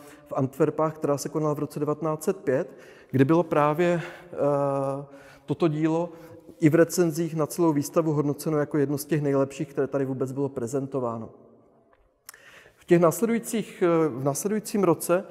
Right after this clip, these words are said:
se potom konala ještě výstava zase ze soukromých sbírek těch členů toho spolku v Berlíně, kde Lichnowsky vystavil Jordánce znovu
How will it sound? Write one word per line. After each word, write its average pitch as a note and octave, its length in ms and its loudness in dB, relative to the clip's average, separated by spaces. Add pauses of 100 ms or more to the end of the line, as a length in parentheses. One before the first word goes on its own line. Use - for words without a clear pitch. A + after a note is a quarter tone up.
(260)
se - 120 -2
potom F#3 340 2
konala E3 440 0
ještě E3+ 400 2
výstava D#3 460 2
zase D#3+ 280 -2
ze E3 100 2
soukromých E3 560 0
sbírek D#3 360 0
těch - 180 -6
členů D#3 380 -2
toho E3 320 -2 (280)
spolku D3+ 640 4 (160)
v B2+ 120 -4
Berlíně, D#3 440 4
kde D3+ 160 0
Lichnowsky D#3+ 720 -4 (300)
vystavil D#3+ 560 0
Jordánce D#3 460 -2
znovu C3+ 420 -4